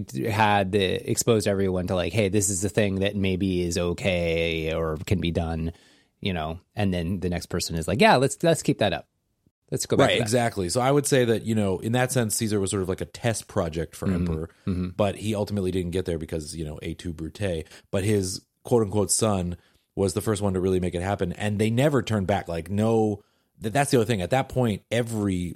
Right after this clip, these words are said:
Speaker 2: following ruler was an emperor.
Speaker 1: And this is a
Speaker 2: Like,
Speaker 1: classic
Speaker 2: it
Speaker 1: problem. Like, once you get into emperor or dictator, like, total, uh, total authority, uh, it tends not to go back. It's, it's more challenging to, to, to revert.
Speaker 2: Yeah.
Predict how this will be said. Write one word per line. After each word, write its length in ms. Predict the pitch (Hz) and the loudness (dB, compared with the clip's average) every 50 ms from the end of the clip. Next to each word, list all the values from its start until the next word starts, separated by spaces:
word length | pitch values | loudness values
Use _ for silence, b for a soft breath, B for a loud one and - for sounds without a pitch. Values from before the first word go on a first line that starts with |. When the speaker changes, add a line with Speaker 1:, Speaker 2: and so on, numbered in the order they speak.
| - - | -4 -2
Speaker 2:
following 640 | 113 104 101 98 92 90 90 87 85 85 82 80 - | 0 2 2 2 2 2 0 0 -2 -4 -6 -8 -8
ruler 380 | - 90 92 95 92 87 85 80 | -4 -2 0 0 2 0 0 -2
was 220 | 78 80 80 76 | -2 -4 -4 -4
an 80 | 82 78 | -4 -4
emperor. 420 | 82 85 78 - 82 - - - - | -4 -4 -4 -6 -10 -12 -12 -6 0
Speaker 1:
And 140 | 113 110 113 | 2 4 4
this 120 | 120 107 95 | 4 4 2
is 120 | 101 90 | 0 0
a 20 | |
Speaker 2:
Like, 60 | 98 - | 0 0
Speaker 1:
classic 340 | - 101 101 95 - 104 | 2 2 2 4 2 0
Speaker 2:
it 40 | - | 4
Speaker 1:
problem. 360 | - 110 98 95 90 92 92 | 6 6 6 6 6 4 2
Like, 160 | 92 90 90 95 | 2 2 2 2
once 220 | 110 104 101 - | 2 2 2 2
you 80 | 107 98 | 0 2
get 260 | 110 98 87 85 - - | 2 0 0 -2 -6 -8
into 480 | 95 110 123 117 104 104 98 101 - - | -6 -2 0 0 2 2 2 0 0 2
emperor 360 | 107 101 98 104 101 104 101 95 | 2 2 2 2 2 4 4 2
or 40 | |
dictator, 540 | 90 90 98 - - 101 92 95 95 92 92 | 0 -2 -2 -2 0 0 2 2 0 0 0
like, 180 | 87 92 92 85 | 0 0 -2 0
total, 280 | - 110 98 95 95 - - | 2 2 2 2 2 0 0
uh, 140 | 107 110 - - | 0 0 0 0
total 320 | - 123 117 107 104 92 95 | 2 2 4 4 2 2 2
authority, 560 | 98 113 104 101 98 95 85 87 92 87 B B B B B B B - | 2 2 2 4 2 2 0 0 -2 -4 B B B B B B B -2
uh, 560 | 92 90 90 87 85 82 80 80 78 78 78 73 | 0 2 2 2 0 0 0 -2 -2 -2 -4 -4
it 100 | 87 90 | -6 -4
tends 240 | - 98 87 - - | -4 -2 -2 -2 -2
not 140 | 90 73 - | -2 -4 -4
to 60 | - | -8
go 80 | - - | -10 -10
back. 300 | - - - - - - - | -10 -10 -12 -12 -14 -6 -4
It's, 180 | 113 101 - - | -2 -2 -2 -2
it's 300 | 101 98 - - - - | -2 -4 -6 -6 -8 -8
more 160 | 90 87 85 | -6 -6 -6
challenging 460 | - - - 85 - 92 90 - 87 85 | -6 -8 -8 -6 -6 -6 -6 -6 -6 -6
to, 260 | - - - - - - - - - - - _ - | -6 -6 -6 -6 -8 -10 -12 -14 -18 -20 -20 _ -12
to, 200 | - - - - - - _ _ _ _ _ | -12 -10 -10 -12 -12 -16 _ _ _ _ _
to 120 | - - 92 | -10 -10 -8
revert. 380 | - - - - - - - - _ _ _ _ _ _ _ _ _ _ _ | -8 -8 -8 -10 -10 -12 -14 -18 _ _ _ _ _ _ _ _ _ _ _
Speaker 2:
Yeah. 320 | - 127 131 123 104 95 | 2 4 4 4 4 0